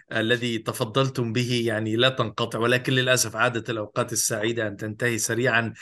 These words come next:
أشكرك بشدة دكتور محمد بشار على هذه الإطلالة،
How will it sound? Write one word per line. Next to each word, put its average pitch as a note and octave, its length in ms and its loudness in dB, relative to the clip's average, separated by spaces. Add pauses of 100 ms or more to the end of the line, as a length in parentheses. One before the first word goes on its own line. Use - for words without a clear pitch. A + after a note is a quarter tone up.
(300)
أشكرك A#2+ 640 0
بشدة A#2 480 0
دكتور A2 560 0
محمد A2 560 -2
بشار A2 600 2 (280)
على A#2+ 180 2
هذه A#2 380 2
الإطلالة، A2+ 640 0